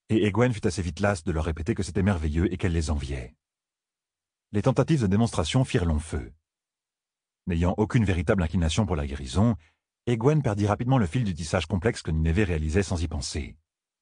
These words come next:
Et bien qu'elle eût une certaine affinité pour les métaux, et une puissance plus que respectable en matière de feu et de terre,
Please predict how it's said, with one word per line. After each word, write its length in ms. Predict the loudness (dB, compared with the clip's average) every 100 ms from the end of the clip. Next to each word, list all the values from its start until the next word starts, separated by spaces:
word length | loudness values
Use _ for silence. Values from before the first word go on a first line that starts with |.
| _ _ _ _ _ -4
Et 100 | 0
bien 200 | 2 2
qu'elle 180 | 2 2
eût 60 |
une 100 | 2
certaine 260 | 2 2 2
affinité 400 | 2 0 2 0
pour 120 | 0
les 80 | 0
métaux, 460 | -2 0 0 0 -2 _ _ _ -2
et 60 | 0
une 120 | 2
puissance 320 | 0 0 0
plus 220 | 0 -2
que 80 | 0
respectable 520 | 0 0 0 0 0
en 40 | 0
matière 240 | -2 -2
de 100 | -4
feu 240 | -2 0
et 60 | 0
de 100 | -4
terre, 440 | -2 0 2 0